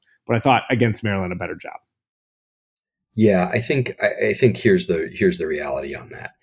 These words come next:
Speaker 2: Um, y-, y-, you're exactly right. They faced too, what, just way too many,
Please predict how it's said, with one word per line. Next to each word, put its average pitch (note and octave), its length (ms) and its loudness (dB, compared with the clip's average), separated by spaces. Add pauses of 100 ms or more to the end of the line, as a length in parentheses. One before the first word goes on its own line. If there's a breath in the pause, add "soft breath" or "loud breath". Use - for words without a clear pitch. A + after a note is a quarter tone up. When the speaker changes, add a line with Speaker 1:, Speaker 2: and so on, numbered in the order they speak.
(420)
Speaker 2:
Um, D2+ 560 -8 (440)
y-, B2 200 -6
y-, F#2+ 140 -6 (200)
you're A2 220 2
exactly F#2 360 0
right. C#2 300 -10
They F#2 160 0
faced - 420 -2
too, - 180 -8
what, G2 260 0
just F#2 260 -6
way G2 240 2
too A#2 220 -4
many, E2 440 -4